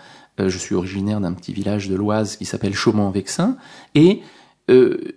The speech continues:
ce panneau indicateur, euh, nommait un village dans lequel je ne suis jamais allé. Je n'ai jamais eu la curiosité <laughs> d'aller, d'ailleurs. Je le dis. <laughs> Ça fait partie de quelques négligences. Euh,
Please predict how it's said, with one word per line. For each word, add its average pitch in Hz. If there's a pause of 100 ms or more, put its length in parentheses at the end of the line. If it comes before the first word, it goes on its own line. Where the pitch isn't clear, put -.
(220)
ce -
panneau 165
indicateur, 139
euh, -
nommait 131
un 95
village 113
dans 123
lequel 143
je 123
ne 113
suis 196
jamais 120
allé. 101
Je -
n'ai 104
jamais 156
eu 147
la 110
curiosité 123
<laughs> -
d'aller, 127
d'ailleurs. 117 (640)
Je 110
le 107
dis. 131 (160)
<laughs> 170
Ça -
fait 90
partie 98
de -
quelques 98
négligences. 120 (500)
Euh, 117